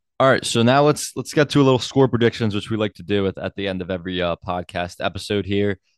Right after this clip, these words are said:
Um, the, the DraftKings has a line at three and a half in favor of Maryland. Maryland's minus three and a half. The over-under last time I looked was sixty-nine. It's expected to be an absolute shootout.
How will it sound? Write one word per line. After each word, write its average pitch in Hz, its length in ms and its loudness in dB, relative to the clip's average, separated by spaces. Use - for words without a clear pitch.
Um, 82 460 -2
the, - 160 -10
the 90 380 -4
DraftKings 135 520 -2
has 127 120 -4
a 117 60 -6
line 107 240 -2
at 98 140 -6
three 107 160 -6
and 113 100 0
a 101 40 -2
half 98 360 -2
in 95 80 -8
favor 95 360 -4
of 85 60 -8
Maryland. 87 500 -4
Maryland's 92 320 -2
minus 90 240 -6
three 90 140 -10
and 85 100 -8
a - 20 -6
half. 85 200 -8
The 104 120 0
over-under 110 420 2
last 101 240 0
time 101 160 -2
I 101 60 2
looked 98 340 -2
was 92 100 -6
sixty-nine. 95 840 -2
It's - 160 -16
expected 98 520 -8
to - 60 -14
be 95 140 -2
an 92 60 -2
absolute 95 500 -6
shootout. 131 640 -2